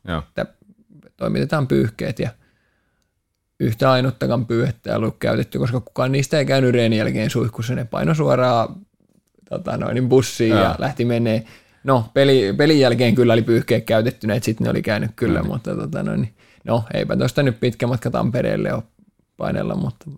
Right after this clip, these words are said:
Speaker 2: ajattelin, että se oli kuitenkin semmonen melkein kolmekymmentä taisi olla lämmintä silloin keskiviikon valmistavassa
Speaker 1: Mm.
Speaker 2: harjoituksessa, niin siellä voi olla ihan hyvä mielenkiintoinen haju ollut,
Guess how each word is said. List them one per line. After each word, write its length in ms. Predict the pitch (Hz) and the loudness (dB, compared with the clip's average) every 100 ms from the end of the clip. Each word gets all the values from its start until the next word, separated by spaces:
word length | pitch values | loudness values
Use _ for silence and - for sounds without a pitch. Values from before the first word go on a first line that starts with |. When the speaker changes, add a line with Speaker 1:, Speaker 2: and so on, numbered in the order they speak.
| _ _ _ 135 | _ _ _ -20
Speaker 2:
ajattelin, 340 | 120 131 135 | -12 -6 -6
että 120 | 113 | -4
se 80 | 123 | -4
oli 200 | 127 123 180 | -2 -4 -6
kuitenkin 400 | - 135 131 127 - | -4 -2 0 -2 -2
semmonen 240 | 135 131 | -2 0
melkein 340 | 127 131 131 131 | 0 0 0 2
kolmekymmentä 480 | 123 127 - 117 110 | 2 0 -2 -4 -2
taisi 140 | 120 | 0
olla 180 | 120 117 | 0 0
lämmintä 420 | 117 117 101 120 - - _ _ _ | 0 0 -2 -6 -8 -20 _ _ _
silloin 240 | 110 113 | -2 0
keskiviikon 560 | 104 113 113 110 117 101 | 0 0 -2 0 0 0
valmistavassa 580 | 117 104 117 - - - | -2 -2 -4 -6 -4 -4
Speaker 1:
Mm. 220 | 82 82 104 | -4 -4 -4
Speaker 2:
harjoituksessa, 640 | 123 - - - 120 139 | -2 -2 -6 -8 -6 -4
niin 220 | 123 - - _ | -4 -6 -10 _
siellä 340 | - - 143 | -10 -8 -4
voi 140 | 135 139 | -4 -2
olla 160 | 160 | -2
ihan 200 | 151 123 | -2 -2
hyvä 160 | 127 120 | -2 -4
mielenkiintoinen 680 | 131 139 147 135 117 110 127 | -4 -4 -4 -4 -4 -2 0
haju 240 | 120 110 | 0 0
ollut, 220 | 104 - | -2 -6